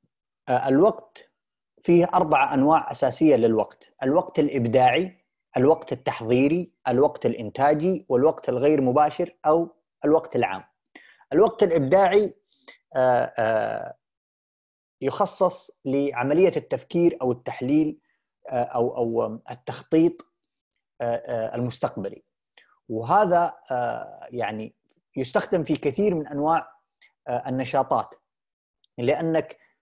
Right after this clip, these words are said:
خلال هذا الوقت أنت ترتب أو تجهز لعملية قادمة، وهو مهم لأنه إغفالك لهذا النوع من الوقت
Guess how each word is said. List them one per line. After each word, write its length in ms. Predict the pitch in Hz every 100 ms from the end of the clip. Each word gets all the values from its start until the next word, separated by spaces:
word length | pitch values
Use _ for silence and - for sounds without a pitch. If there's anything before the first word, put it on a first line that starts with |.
| _ _
خلال 360 | - 147 202 208
هذا 200 | 196 170
الوقت 340 | 175 202 -
أنت 200 | 160 143
ترتب 680 | 151 156 170 202 - 131 120
أو 180 | 135 131
تجهز 560 | 127 135 185 - 180 139
لعملية 760 | 135 135 139 151 170 170 - _ _ _ _ _ -
قادمة، 420 | 156 117 107 104
وهو 280 | 120 160 196
مهم 500 | 165 147 190 123 120
لأنه 340 | - 151 143
إغفالك 800 | 147 139 117 - 202 208 165 143
لهذا 340 | 139 170 170
النوع 340 | 147 151 139 110
من 180 | 131 190
الوقت 440 | 170 143 - _